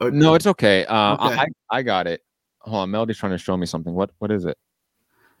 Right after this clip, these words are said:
Speaker 2: Later? Okay, okay, all right. Um, okay, there's a few parts here, right? So, uh, allow me to try to answer it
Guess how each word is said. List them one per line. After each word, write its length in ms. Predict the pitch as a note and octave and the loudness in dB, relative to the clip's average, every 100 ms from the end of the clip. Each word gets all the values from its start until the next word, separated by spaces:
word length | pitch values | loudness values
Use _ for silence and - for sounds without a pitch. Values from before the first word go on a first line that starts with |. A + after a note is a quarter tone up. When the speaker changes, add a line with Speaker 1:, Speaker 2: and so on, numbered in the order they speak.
| _ _ _ _ _ _ _ _ _ _ _ _ _ | _ _ _ _ _ _ _ _ _ _ _ _ _
Speaker 2:
Later? 340 | G2+ G#2 A#2+ A2 | 2 2 2 0
Okay, 260 | F#2 D#2+ - | 0 -2 -2
okay, 260 | E2 D2+ - | -6 -8 -8
all 140 | C2+ | -16
right. 840 | - _ - - _ B2 B2+ B2+ A#2+ | -18 _ -20 -20 _ 2 4 4 4
Um, 200 | A2+ A2 _ _ _ _ _ _ - - - B2 | 2 -6 _ _ _ _ _ _ -20 -20 -8 0
okay, 200 | A2+ G#2 | 2 2
there's 140 | B2 | 0
a 60 | B2 | 0
few 160 | D3+ | -2
parts 300 | C3 G#2 F2+ | 2 0 0
here, 140 | E2 D#2 | -6 -4
right? 280 | D#2+ D#2 - _ _ _ _ | -2 -4 -6 _ _ _ _
So, 680 | - G2 F#2 F2+ F2 E2 - _ _ _ | -4 0 2 0 -2 -4 -10 _ _ _
uh, 80 | G#2 F2+ | -12 -6
allow 280 | G#2+ A2+ | -2 -2
me 100 | A2+ | -2
to 60 | G#2+ | -2
try 160 | G#2 G2 | -2 -2
to 80 | |
answer 320 | F#2 F#2 F#2 | -4 -8 -6
it 80 | F2+ | -6